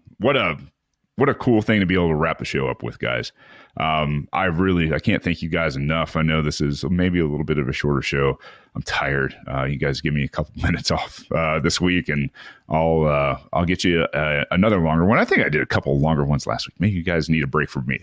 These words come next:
We'll see. But, uh, thank you guys for tuning in. Um,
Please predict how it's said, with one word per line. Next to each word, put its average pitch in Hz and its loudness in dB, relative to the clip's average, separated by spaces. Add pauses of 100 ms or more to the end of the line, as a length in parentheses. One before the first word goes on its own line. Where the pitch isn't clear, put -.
We'll 87 0
see. - -6 (400)
But, 90 0
uh, 82 0
thank 156 0
you 113 -2
guys 123 2
for - 0
tuning 104 4
in. 151 4 (280)
Um, 85 2